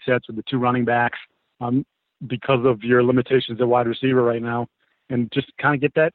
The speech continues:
get that in gear. And that'll just allow, you know, McDaniels and, and Brady more flexibility at the line of scrimmage to do some things that, that, uh, they weren't able to do against Kansas City.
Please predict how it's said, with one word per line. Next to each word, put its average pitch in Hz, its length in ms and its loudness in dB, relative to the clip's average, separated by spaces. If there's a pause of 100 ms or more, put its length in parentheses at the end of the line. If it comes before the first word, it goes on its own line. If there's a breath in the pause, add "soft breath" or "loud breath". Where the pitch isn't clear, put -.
get 147 160 -2
that 156 160 2
in 143 80 2
gear. 135 400 2
And 117 100 -6
that'll 127 220 2
just 123 180 -6
allow, 127 420 2 (600)
you 135 80 0
know, 117 180 2 (180)
McDaniels 131 680 2
and, 120 160 -2
and 135 180 -4
Brady 123 280 2
more 123 180 2
flexibility 127 560 2
at 117 60 0
the 120 80 -4
line 120 200 -2
of 113 60 -6
scrimmage 127 380 -2
to 113 40 -14
do 117 140 -6
some 117 180 -4
things 117 280 0
that, 117 120 -2 (440)
that, 120 280 -2
uh, 117 120 2
they 117 100 0
weren't 120 240 2
able 113 220 0
to 107 40 -4
do 117 140 2
against 110 260 -4
Kansas 104 300 -4
City. 107 240 -6